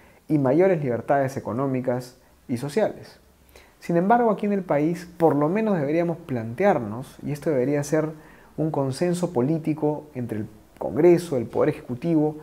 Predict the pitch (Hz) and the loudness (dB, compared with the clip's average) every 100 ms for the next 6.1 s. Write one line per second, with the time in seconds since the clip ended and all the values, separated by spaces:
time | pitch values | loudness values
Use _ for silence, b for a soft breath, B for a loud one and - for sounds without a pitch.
0 | B B B - 104 110 - 233 190 107 | B B B -10 -8 -8 0 0 2 -2
1 | - 98 - 107 - 120 202 311 196 - | -6 -12 -10 -12 -8 -4 -2 0 -2 -2
2 | 131 110 120 190 165 151 127 104 165 156 | -4 -4 0 0 2 -4 -6 -8 -6 -4
3 | 165 170 B B B B - 160 208 190 | -2 -4 B B B B -6 0 2 2
4 | 175 135 - 170 170 170 170 - - 123 | 0 -4 -2 2 4 4 0 -8 -10 -6
5 | 120 160 147 117 - 165 139 95 - - | -2 -2 -2 -6 -2 0 0 -2 -10 -18
6 | - | -20